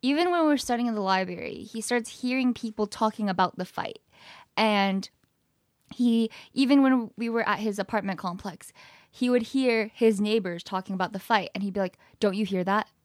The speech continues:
They're literally talking about the fight." And, like, "I think the people that beat me up are related to the neighbors." And I'm like, "No, they're not." And he's like, "Are y-,"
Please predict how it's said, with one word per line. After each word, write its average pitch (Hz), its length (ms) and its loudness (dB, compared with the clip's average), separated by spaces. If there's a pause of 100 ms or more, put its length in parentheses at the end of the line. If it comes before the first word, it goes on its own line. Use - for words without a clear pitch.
(360)
They're 220 200 10
literally 196 400 2
talking 190 280 -2
about 180 240 2
the 185 80 -4
fight." 180 300 0
And, 180 160 -2
like, 170 220 -6 (420)
"I 202 100 4
think 220 220 2
the 220 80 2
people 214 220 4
that 190 160 2
beat 196 160 0
me 190 140 0
up 180 140 0
are 185 80 2
related 180 420 -2
to 185 100 -8
the 185 80 -6
neighbors." 180 320 -4
And 190 100 -2
I'm 185 60 0
like, 185 160 -4
"No, 185 180 0
they're 175 100 -2
not." 175 180 -4
And 196 100 -6
he's 190 100 -6
like, 190 180 -4
"Are 196 100 0
y-," 190 60 -6